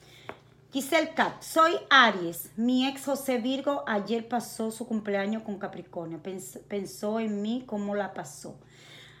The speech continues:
Bueno, mami, vamos a ver. Ayer fue el, el, el cumpleaños del ex de Giselle Cat.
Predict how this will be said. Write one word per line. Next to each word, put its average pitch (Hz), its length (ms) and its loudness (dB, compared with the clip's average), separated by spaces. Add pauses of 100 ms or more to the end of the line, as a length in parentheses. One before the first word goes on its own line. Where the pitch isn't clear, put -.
(100)
Bueno, 208 340 8
mami, 180 320 2
vamos 208 320 -2
a 247 140 2
ver. 180 260 -2 (440)
Ayer 208 580 8
fue 233 220 0
el, 262 260 -2
el, 196 420 -2
el 196 140 -4
cumpleaños 208 720 0 (100)
del 202 360 -2
ex 240 380 -4
de 214 300 -2 (100)
Giselle 208 520 -4 (100)
Cat. 160 240 -8